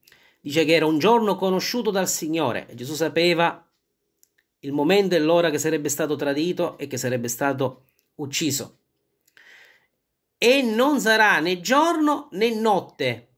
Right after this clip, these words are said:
Perché cosa è successo a mezzogiorno? A mezzogiorno non era più né giorno, ma non era neanche notte, perché dice la scrittura: "A mezzogiorno si fece buio su tutta la terra."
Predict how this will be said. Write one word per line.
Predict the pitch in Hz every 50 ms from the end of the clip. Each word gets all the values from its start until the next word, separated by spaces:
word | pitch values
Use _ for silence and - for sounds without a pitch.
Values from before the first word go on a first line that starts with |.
| _ _ _ _ _ _ _ _ _ _ _ _ _
Perché | - 190 190 190 180
cosa | 139 165 170 185
è | 220
successo | 202 - 233 233 - - 202 165 - -
a | 151
mezzogiorno? | 143 143 139 127 123 135 120 113 - 131 120 110 101 98 98 92 - - _ _ _ _ _ _ _ _ _ _ _ _ _
A | - 117
mezzogiorno | 135 165 170 170 214 220 196 185 247 269 294 285 240 196
non | 190 196 196
era | 202 190 190 185
più | 190 - 165
né | 156 214 226
giorno, | 190 170 208 226 240 247 262 277 285 302 302 -
ma | - 214 240
non | 226 226 226
era | 214 196 202
neanche | 202 190 175 180 196 190 175 170
notte, | 202 226 220 - - - - 110 - - _ _ _ _ _ _ _
perché | - 160 165 151 - - - 190 175
dice | 147 160 208 202 147 151
la | 131 131
scrittura: | 131 - - - - - 294 311 320 302 262 -
"A | - 139
mezzogiorno | 135 131 139 135 139 151 151 147 156 208 233 240 202 160
si | 143 151 160 -
fece | - 160 151 135 - 143
buio | 139 139 135 143 151 208 269 277 240 190 143 131 113 92 - - _ _ _ _ _ _ _
su | _ - - 139 131 131
tutta | - 180 190 190 - 165 156
la | 147 135
terra." | 127 139 147 151 135 120 110 110 107 92 - -